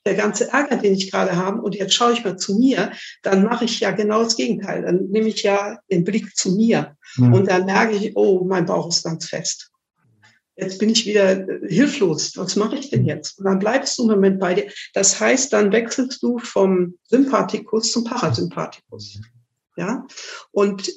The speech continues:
Speaker 1: in dem Moment, wo du dich selber stärkst, dass dein Parasympathikus wieder zum Zuge kommt, in dem Moment setzt der Bindungsstrom wieder ein.
Speaker 2: Mhm. Mhm.
Speaker 1: Ja?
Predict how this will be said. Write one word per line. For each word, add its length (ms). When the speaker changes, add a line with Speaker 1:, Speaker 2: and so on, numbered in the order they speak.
Speaker 1:
in 180
dem 180
Moment, 400
wo 120
du 120
dich 200
selber 380
stärkst, 640
dass 260
dein 460
Parasympathikus 1120
wieder 440
zum 300
Zuge 320
kommt, 400
in 180
dem 160
Moment 380
setzt 280
der 80
Bindungsstrom 680
wieder 280
ein. 280
Speaker 2:
Mhm. 680
Mhm. 280
Speaker 1:
Ja? 280